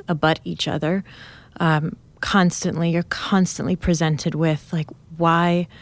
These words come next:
uh, why am I able to move through the world in the way that I'm able to, and why is this person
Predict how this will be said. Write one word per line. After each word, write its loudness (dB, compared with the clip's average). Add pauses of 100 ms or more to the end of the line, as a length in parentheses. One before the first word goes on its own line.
(1000)
uh, -2
why 2
am 4
I 2 (640)
able 2
to 0
move 4
through -2
the 2
world 4
in 2
the 2
way 4
that 0
I'm 2
able 0
to, 0
and 0
why 2
is 0
this -4
person -2